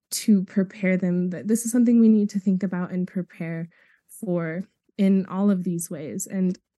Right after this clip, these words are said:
also bringing in, like you said, all of the beautiful things that they get to do and see because they see things differently. Um, and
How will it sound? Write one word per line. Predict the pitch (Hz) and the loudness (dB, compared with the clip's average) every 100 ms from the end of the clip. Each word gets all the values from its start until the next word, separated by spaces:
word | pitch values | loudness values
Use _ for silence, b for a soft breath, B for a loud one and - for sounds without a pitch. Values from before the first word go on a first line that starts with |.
| _ - | _ -6
also | 196 262 233 | -2 -2 0
bringing | 196 185 180 | 0 0 -2
in, | - 180 | -2 -2
like | 180 180 | 0 0
you | 196 | -2
said, | 180 180 180 185 b b b _ | -2 -4 -6 -8 b b b _
all | 208 247 | 0 2
of | 247 | 2
the | 240 | 2
beautiful | 202 214 220 - 214 | 4 4 2 0 0
things | 208 190 208 214 | 2 4 6 6
that | 185 - | 2 -2
they | 175 180 180 - | -2 -2 -4 -4
get | - 180 | -4 -4
to | - | -2
do | 175 190 196 | -2 2 2
and | 185 170 | 2 0
see | - 202 196 | 0 2 2
because | 180 202 - 208 196 | 0 -6 2 2 2
they | 180 | 0
see | 165 - 185 | -2 -6 -8
things | - - 202 | -10 -10 -8
differently. | 185 175 - - 180 170 - | -8 -10 -12 -8 -8 -8 -8
Um, | 185 165 185 - _ _ _ _ _ - | -10 -6 -8 -10 _ _ _ _ _ 2
and | 233 214 202 | 6 8 6